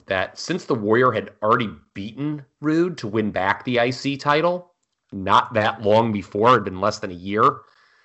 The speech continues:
that hurt the feud. The, it kinda,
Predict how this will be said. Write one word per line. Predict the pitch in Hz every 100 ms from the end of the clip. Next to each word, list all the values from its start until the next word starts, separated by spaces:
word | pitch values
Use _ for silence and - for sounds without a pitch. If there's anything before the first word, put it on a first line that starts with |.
| _ _ _ _ _ _ -
that | 139 190 247 226
hurt | 185 254
the | -
feud. | - 240 247 - - _ _ _ _ _ _ - -
The, | 127 135 127 123
it | 123
kinda, | 160 147 131